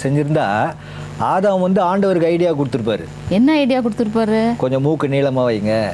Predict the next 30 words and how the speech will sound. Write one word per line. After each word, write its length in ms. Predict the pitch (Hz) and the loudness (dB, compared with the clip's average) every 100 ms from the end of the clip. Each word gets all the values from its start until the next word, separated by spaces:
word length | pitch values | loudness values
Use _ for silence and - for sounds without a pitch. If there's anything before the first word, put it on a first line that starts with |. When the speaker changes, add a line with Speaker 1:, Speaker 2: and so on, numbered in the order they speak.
| - | 0
Speaker 2:
ஆ. 380 | 208 214 220 214 196 190 | 0 2 2 2 0 0
Speaker 1:
கொஞ்சம் 180 | 123 | 0
நல்லா 240 | 120 131 135 | 0 0 2
அழகா 300 | 123 131 135 | 2 2 0
படைங்க, 520 | 117 110 101 107 110 101 - | 0 -2 0 0 0 -2 0
Speaker 2:
இன்னும் 160 | 220 | 0
கொஞ்சம் 220 | 233 214 220 | 2 0 0
ஃபேரா 360 | 240 226 226 214 | 0 2 2 0
இருக்கட்டும், 360 | 196 190 135 | 0 0 0
Speaker 1:
ஃபேரா 80 | - | 0
இருக்கட்டும், 360 | - - 117 113 | 0 0 0 2
முடி 220 | 120 - | 2 2
Speaker 2:
நீட்டா-" 180 | 135 143 | 2 2
Speaker 1:
நீளமா 260 | 143 127 | 0 0
இருக்கட்டும். 340 | 117 107 95 113 | -2 -2 -2 0
Speaker 2:
ஆ. 440 | 107 208 214 214 202 196 | 0 0 0 0 0 0
Speaker 1:
ஆண்டவர் 500 | 143 220 254 233 226 | 0 0 2 2 2
வந்து 160 | 226 269 | 2 2
Speaker 2:
ஒல்லியா- 40 | |
Speaker 1:
குழந்தை 540 | 294 240 - 220 208 | 4 2 4 4 4
ஏவாளை 240 | 214 202 175 | 2 2 0
படைக்கலையே, 680 | 156 151 135 107 117 185 110 76 185 | 0 0 0 0 2 2 -2 -2 -2
Speaker 2:
ஆ. 260 | 190 202 196 196 190 185 185 190 - | 0 0 0 -2 -4 -4 -4 -6 -4
Speaker 1:
ஒரு 160 | 101 | -2
மனுஷி 680 | 98 110 170 180 - 170 110 - - - | 0 0 0 0 0 0 0 -6 -14 -6
அப்படிதான் 400 | 110 127 120 143 | -2 0 0 0
படைத்தாரு, 420 | 127 120 - 98 90 | 0 -2 -2 -4 -4
அடல்ட் 400 | 85 117 165 117 - | -4 -2 -2 -4 -6
ஏவாள். 320 | 117 107 90 76 - - - - | -2 -2 -2 -6 -12 -14 -12 -10
அப்ப 520 | - - 190 123 180 | -8 -2 0 0 -2